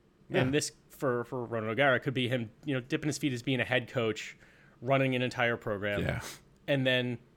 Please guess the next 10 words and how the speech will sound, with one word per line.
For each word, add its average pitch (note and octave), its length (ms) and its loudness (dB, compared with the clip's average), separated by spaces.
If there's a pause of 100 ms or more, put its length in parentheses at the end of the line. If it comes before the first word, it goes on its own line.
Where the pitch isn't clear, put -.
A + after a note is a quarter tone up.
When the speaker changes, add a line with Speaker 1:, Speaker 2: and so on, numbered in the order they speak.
(100)
Speaker 2:
and, D3 120 2
but C#3+ 120 0
it's C#3 120 -6
consequence C#3+ 480 -2
free D#3 220 2
'cause A2+ 160 -8
it's A2 120 -8
fucking B2+ 300 -6
France, - 500 -4
and A2+ 300 -6